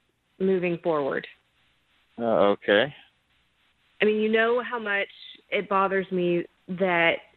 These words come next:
Speaker 1: our names go together the way they do.
Speaker 2: Yeah. Is that what this is about?
Speaker 1: Yeah.
Speaker 2: That,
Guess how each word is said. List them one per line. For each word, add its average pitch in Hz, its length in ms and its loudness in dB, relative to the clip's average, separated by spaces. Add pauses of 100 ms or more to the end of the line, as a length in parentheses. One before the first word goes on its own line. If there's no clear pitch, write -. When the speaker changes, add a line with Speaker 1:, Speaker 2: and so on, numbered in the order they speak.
Speaker 1:
our 196 160 2
names 175 400 2 (160)
go 185 120 4
together 156 580 -2
the 185 60 -2
way 170 140 4
they 160 160 0
do. 143 320 -4 (1300)
Speaker 2:
Yeah. 127 680 4 (1040)
Is 131 80 -18
that 143 100 2
what 156 100 0
this 170 120 0
is 180 80 -2
about? 208 340 4 (720)
Speaker 1:
Yeah. 175 500 0 (1000)
Speaker 2:
That, 147 160 2